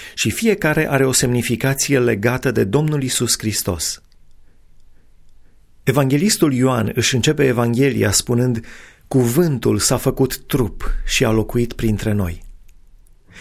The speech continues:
Evanghelia lui Ioan a fost construită în jurul a șapte miracole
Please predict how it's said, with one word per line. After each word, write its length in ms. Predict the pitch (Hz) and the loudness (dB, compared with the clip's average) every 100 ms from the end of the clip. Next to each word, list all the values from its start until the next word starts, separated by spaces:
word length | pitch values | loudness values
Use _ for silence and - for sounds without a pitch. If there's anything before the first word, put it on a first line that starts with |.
| - - | -18 -4
Evanghelia 520 | 139 127 123 143 135 | 0 2 2 2 2
lui 260 | 117 113 107 | 2 2 2
Ioan 340 | 110 117 147 | 2 2 0
a 100 | 185 | 0
fost 240 | 139 131 - | -2 -2 0
construită 560 | 123 107 - 131 139 | 0 0 0 0 2
în 100 | 139 | 0
jurul 400 | 120 120 131 135 - | 0 2 2 2 0
a 120 | 104 | -2
șapte 420 | - 156 156 147 | -2 -2 -2 0
miracole 680 | 139 117 101 104 113 113 | 2 2 0 0 0 0